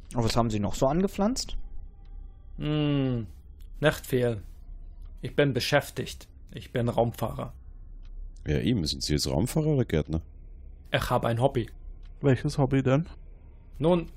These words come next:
Speaker 2: ab und an, aber bitte verraten Sie mich's nicht, brenne ich mir auch einen Schnaps aus Kartoffeln. Aber nur ab und an.
Speaker 1: Hm. Ein kleines Wässerchen.
Speaker 2: Ja, Sie wissen ja, was Wodka auf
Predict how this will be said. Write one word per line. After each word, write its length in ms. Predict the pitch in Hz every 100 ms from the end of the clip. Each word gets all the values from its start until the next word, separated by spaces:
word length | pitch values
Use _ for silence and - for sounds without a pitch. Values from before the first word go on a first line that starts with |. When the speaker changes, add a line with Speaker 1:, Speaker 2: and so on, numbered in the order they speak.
| - -
Speaker 2:
ab 220 | 165 170
und 180 | 151 143
an, 400 | 143 160 160 165 - - - - - - -
aber 220 | 127 120
bitte 320 | 139 131 123
verraten 540 | - 131 123 131 131
Sie 100 | 123
mich's 260 | 131 117 -
nicht, 440 | 117 127 - - - - - - -
brenne 320 | 123 131 143
ich 140 | 127
mir 140 | 135 123
auch 80 | 123
einen 280 | 117 120 120
Schnaps 380 | - 123 -
aus 160 | 110 -
Kartoffeln. 520 | 117 - - - - - - - -
Aber 200 | 165 131
nur 180 | 120 120
ab 160 | -
und 140 | 113 104
an. 80 | - - - - - - - -
Speaker 1:
Hm. 460 | - 123 143 107 117 - - - - - - -
Ein 100 | 117
kleines 380 | - 135 135 -
Wässerchen. 560 | 135 135 117 120 113 - - - - - - - - - - - - - -
Speaker 2:
Ja, 260 | - 196 294 - -
Sie 260 | - 139
wissen 340 | 143 202 - 180
ja, 260 | 165 175
was 220 | 156 156 135
Wodka 420 | 202 - 170 165
auf 380 | 160 143 -